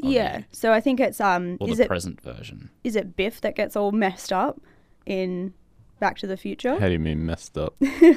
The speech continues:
Speaker 2: It,
Speaker 3: Like
Speaker 2: it's like, oh, in, in one future you look like this, and in the other future he looks like that, because there's things that happened to you in the past.
Speaker 1: Oh, when he, like, in the,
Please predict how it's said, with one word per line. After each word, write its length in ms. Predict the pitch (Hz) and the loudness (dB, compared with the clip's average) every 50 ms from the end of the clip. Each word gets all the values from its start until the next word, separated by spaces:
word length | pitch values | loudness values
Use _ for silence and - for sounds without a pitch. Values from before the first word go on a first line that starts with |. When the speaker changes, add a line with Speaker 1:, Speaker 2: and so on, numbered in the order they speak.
| - - - - - - - | 6 -6 -20 -20 -20 -12 -2
Speaker 2:
It, 80 | - 233 | 2 2
Speaker 3:
Like 100 | 226 226 | 4 4
Speaker 2:
it's 100 | 226 - | 4 6
like, 160 | 247 233 226 - | 6 4 6 8
oh, 140 | - 233 220 | 8 8 8
in, 140 | 214 208 - | 8 6 2
in 240 | - 214 226 220 214 | 0 -2 -2 0 2
one 480 | 233 240 240 233 240 240 233 214 214 - | 4 4 6 6 6 4 2 0 -2 -8
future 600 | - - - 233 226 208 - - 190 185 180 170 | -14 -6 -4 -2 -2 -2 0 2 4 6 4 4
you 180 | 170 - 196 196 | 2 -2 -6 -4
look 240 | 185 190 185 - | -4 -4 -4 -2
like 180 | - 180 175 - | -2 -2 -2 -2
this, 260 | - 196 185 180 - | -2 -2 -2 0 -2
and 80 | 196 180 | -4 -4
in 60 | 175 | -2
the 120 | 175 180 - | -4 -2 2
other 180 | - 202 196 196 | 2 2 2 2
future 280 | 196 - 185 175 180 175 | -2 -2 -10 -8 -8 -8
he 120 | 160 175 | -8 -8
looks 220 | 175 170 - - - | -12 -12 -12 -8 -8
like 140 | - - - | -8 -6 0
that, 240 | - 196 185 - - | 2 2 2 2 2
because 260 | - 180 - 190 170 | -2 -6 -4 -4 -4
there's 160 | 185 175 175 | -2 -4 -4
things 240 | - - 185 185 170 | -2 -4 -4 -4 -4
that 100 | - 180 | -8 -8
happened 400 | - - 202 196 - 196 175 180 - | -4 -2 -2 -2 -2 -4 -4 -4 -4
to 80 | - | -4
you 80 | 185 170 | -4 -2
in 80 | 165 | -2
the 60 | 165 151 | -4 -4
past. 440 | - - 233 226 - 131 127 127 127 | -2 0 2 4 4 6 6 6 6
Speaker 1:
Oh, 20 | |
when 140 | 127 131 127 | 6 6 4
he, 80 | 127 123 | 4 4
like, 260 | 120 113 110 - - | 4 4 2 2 0
in 140 | 120 123 117 | 0 0 2
the, 120 | 117 113 | 2 0